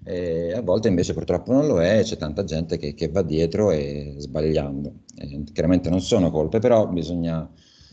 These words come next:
che chi c'è dentro, come anche il vostro ruolo per esempio, no? Che com-, come gruppo eccetera,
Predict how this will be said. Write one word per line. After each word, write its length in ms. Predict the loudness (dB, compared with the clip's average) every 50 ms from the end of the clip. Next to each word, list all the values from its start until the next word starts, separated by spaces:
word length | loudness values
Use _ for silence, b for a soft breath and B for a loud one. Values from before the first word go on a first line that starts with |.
| b b b _ _ _ _
che 220 | -4 -4 -4 -4 -4
chi 280 | -10 -18 _ -6 -4
c'è 220 | -2 0 0 0 2
dentro, 460 | 2 4 4 4 2 2 0 0 0
come 420 | 0 0 2 2 2 0 0 0
anche 220 | 0 -2 -2 0 0
il 40 | 2
vostro 340 | 2 2 2 0 -2 0
ruolo 340 | 2 4 6 6 6 4 2
per 140 | 2 0 0
esempio, 440 | 0 0 -2 -2 -2 -2 -2 -4 -4
no? 240 | -4 -2 -4 -4 -2
Che 400 | -2 -4 -2 -4 -4 -6 -8 -8
com-, 240 | -10 -8 -8 -8 -8
come 200 | -6 -4 -2 -2
gruppo 340 | 0 0 0 0 -2 -2 -4
eccetera, 640 | -6 -4 -2 0 0 2 2 2 2 2 0 -4